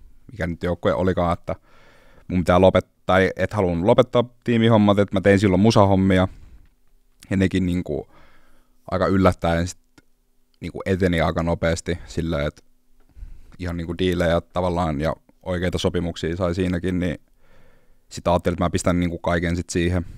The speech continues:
Siitä kesti pari vuotta, ja sit se kans loppui aika sitten seinään,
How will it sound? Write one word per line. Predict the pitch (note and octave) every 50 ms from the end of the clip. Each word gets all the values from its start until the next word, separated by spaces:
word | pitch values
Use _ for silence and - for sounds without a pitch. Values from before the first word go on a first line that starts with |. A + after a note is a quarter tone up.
| - - - - - - - _ _ _ _ _ _ - - _ _ _ _ _ _ - -
Siitä | - G2 F2+
kesti | F#2 F2+ - - F2
pari | - G2+ F#2+ F2+ F#2
vuotta, | F2+ F2+ E2 _ - F2 E2+ - - - - - - _ - - - _ _ _ - _ _ _ _ _ _ -
ja | F2+
sit | F2+ E2 - _ - _ _ _ _ _ _ _ _ _ _ _ _ _
se | - - G2 F2 - - - - - -
kans | - E2 E2+ F2 -
loppui | G2 F2 E2 - - E2+ E2
aika | F2 -
sitten | - - - -
seinään, | - - - C3 A#2+ A2+ A2 G2+ G2 F#2+ F#2